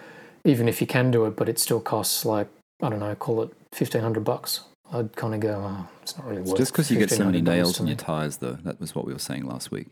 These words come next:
Speaker 2: that it would help you.
Speaker 1: Uh, yeah. Yeah, yeah, yeah.
Speaker 2: Okay, there's
Speaker 1: Yeah.
Speaker 2: another question I wanna ask you, and I've had, I think I've had three messages about this in the past week.
Speaker 1: Yeah, go.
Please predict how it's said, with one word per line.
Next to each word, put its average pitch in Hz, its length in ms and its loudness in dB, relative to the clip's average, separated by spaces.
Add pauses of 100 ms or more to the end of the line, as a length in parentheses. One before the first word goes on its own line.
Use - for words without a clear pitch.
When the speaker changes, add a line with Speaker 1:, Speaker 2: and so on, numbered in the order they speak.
Speaker 2:
that 71 100 -8
it 71 120 -6
would - 120 -8
help - 260 -6
you. 60 120 -8 (560)
Speaker 1:
Uh, 190 360 4
yeah. 123 440 2 (460)
Yeah, 175 100 2
yeah, 120 220 0
yeah. 107 120 -6 (600)
Speaker 2:
Okay, 92 240 2 (120)
there's 127 140 4
Speaker 1:
Yeah. 127 40 6
Speaker 2:
another 151 180 6
question 139 280 4
I 117 40 8
wanna 110 160 6
ask 107 220 2
you, 101 80 4
and 92 80 4
I've 85 100 2
had, 98 300 2
I 90 40 0
think 147 220 0
I've 127 80 -2
had 92 220 0
three 120 400 4
messages 98 480 2
about 76 240 0
this 80 180 -2
in - 80 -2
the 71 80 -4
past - 300 -4
week. 67 340 -4 (880)
Speaker 1:
Yeah, 180 140 4
go. 143 200 0